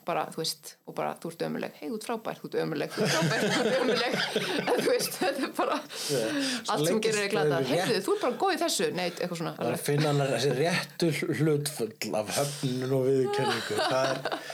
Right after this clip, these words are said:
Speaker 2: það er lykillinn á góðum listrænum ferli.
Speaker 1: <laughs>
Speaker 2: Já, og talandi um einmitt, eh,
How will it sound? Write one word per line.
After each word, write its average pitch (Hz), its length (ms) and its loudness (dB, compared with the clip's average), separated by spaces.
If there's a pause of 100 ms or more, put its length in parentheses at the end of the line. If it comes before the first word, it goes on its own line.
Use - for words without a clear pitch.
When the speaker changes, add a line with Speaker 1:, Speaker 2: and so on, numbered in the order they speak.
Speaker 2:
það - 220 -4
er 120 80 0
lykillinn 127 640 0
á - 20 -2
góðum 127 400 0 (120)
listrænum 113 520 -2
ferli. 110 420 -4 (580)
Speaker 1:
<laughs> - 600 -4
Speaker 2:
Já, 120 120 4
og 113 200 2
talandi 160 460 0
um 147 160 2
einmitt, 139 380 -2
eh, 123 600 0